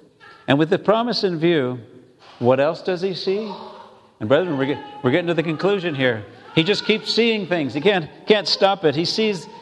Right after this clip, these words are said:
another scattering and a regathering. And I think we've made reference to that already.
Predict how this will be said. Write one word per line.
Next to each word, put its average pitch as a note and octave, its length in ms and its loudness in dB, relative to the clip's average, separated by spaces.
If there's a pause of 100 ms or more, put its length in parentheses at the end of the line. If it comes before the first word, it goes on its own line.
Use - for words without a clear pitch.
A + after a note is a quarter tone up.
(180)
another F#3+ 460 2
scattering E3 800 0
and D#3 240 -2
a D#3 60 0
regathering. C#3+ 840 2 (300)
And C3 80 4
I D3 60 2
think F#3 200 0
we've F3 140 -2
made E3 220 0
reference D#3+ 400 -2
to D3+ 100 -4
that D#3 200 0
already. C#3 440 -2